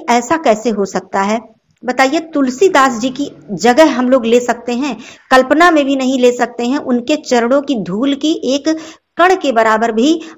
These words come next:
हम नहीं हैं, हम में से कोई नहीं है। तो ये तो बात मैं मानने के लिए ही तैयार नहीं हूं कि तुलसीदास जी का नाम हटाकर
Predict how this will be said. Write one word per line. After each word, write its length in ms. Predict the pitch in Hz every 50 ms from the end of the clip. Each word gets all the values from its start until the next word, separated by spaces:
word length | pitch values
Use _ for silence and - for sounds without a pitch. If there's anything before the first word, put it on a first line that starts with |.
| - -
हम 120 | 240 247
नहीं 380 | 247 220 190 185 202 214 190 160
हैं, 200 | 175 175 170 160 - _ _ _ -
हम 80 | 220 220
में 140 | 233 254
से 140 | 254 - 277
कोई 300 | 262 262 - 277 285 285
नहीं 280 | 240 196 185 175 175 170
है। 120 | 170 180 180 - - - 220 - -
तो 80 | 311 311
ये 260 | 269 214 226 285 311
तो 160 | 311 330 320
बात 260 | 247 269 269 285 277 -
मैं 340 | 262 262 277 285 277 226 226
मानने 320 | 226 220 214 226 262 311
के 140 | 311 311 294
लिए 160 | 269 277 277
ही 120 | 269 269 277
तैयार 400 | 277 254 240 247 254 254 254 247
नहीं 180 | 254 254 254
हूं 80 | 269 262
कि 100 | - 269
तुलसीदास 720 | 262 - 254 240 220 220 - 311 254 254 240 240 208 202
जी 100 | 226 233
का 220 | - 262 254 254 254 - - - - 214
नाम 380 | 214 214 226 240 269 311 311
हटाकर 480 | 233 240 240 247 240 226 220 233 247